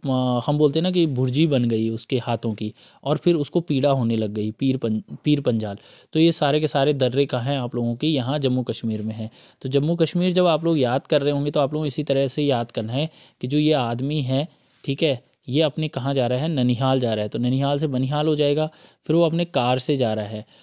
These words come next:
फिर वहाँ उसे क्या हुआ? कार में वो गया तो वो भटक गया वहाँ से, तो उसे जो ज़िला मिला उसी ज़िले में वो घुस गया। और फिर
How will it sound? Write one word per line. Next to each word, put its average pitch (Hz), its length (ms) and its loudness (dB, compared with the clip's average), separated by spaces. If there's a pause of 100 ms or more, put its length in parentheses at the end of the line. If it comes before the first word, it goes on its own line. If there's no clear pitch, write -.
(140)
फिर 160 140 0
वहाँ 156 320 2
उसे 160 240 0
क्या 147 200 0
हुआ? 151 260 2
कार 135 360 2
में 151 160 -2
वो 156 220 0
गया 135 500 0 (320)
तो 175 400 2 (380)
वो 175 180 4
भटक 151 240 2
गया 135 220 2
वहाँ 117 200 0
से, 113 180 -4
तो 135 100 -4
उसे 147 160 -2
जो 156 280 6
ज़िला 139 400 2
मिला 131 340 2 (380)
उसी 190 320 4
ज़िले 139 320 4
में 151 120 0
वो 170 200 0
घुस 123 300 -4
गया। 107 240 -2 (360)
और 151 200 2
फिर 170 180 0